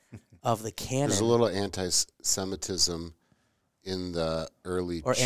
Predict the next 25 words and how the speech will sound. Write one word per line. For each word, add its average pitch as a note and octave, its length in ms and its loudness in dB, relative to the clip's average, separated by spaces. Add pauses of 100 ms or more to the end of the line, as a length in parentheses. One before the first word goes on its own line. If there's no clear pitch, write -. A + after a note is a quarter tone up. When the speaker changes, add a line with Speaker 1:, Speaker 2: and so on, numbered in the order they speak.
Speaker 2:
anti-Judaism. G#2 840 -2
Speaker 1:
Or - 40 -8
Speaker 2:
Yeah, F2+ 120 -8
probably G#2+ 180 -4
Speaker 1:
Judaism, G2 400 -2
Speaker 2:
not F#2+ 60 -8
Speaker 1:
I - 40 -2
mean, D#2+ 80 -4
Speaker 2:
racial, D2 140 -10
yeah. G2+ 140 -8
Speaker 1:
yeah. C#2+ 180 -6 (1800)
In G#2 100 -6
a F#2 80 -2
subtle F#2+ 480 4
way, D2+ 480 -2 (840)
what F#2+ 220 0
we, G#2+ 220 0
oh, F#2+ 80 -6
let, E2+ 260 -6
let F2+ 120 -12
me F2+ 100 -4
put - 160 -10
it D2 80 -8
this D2 160 -8
way, - 100 -14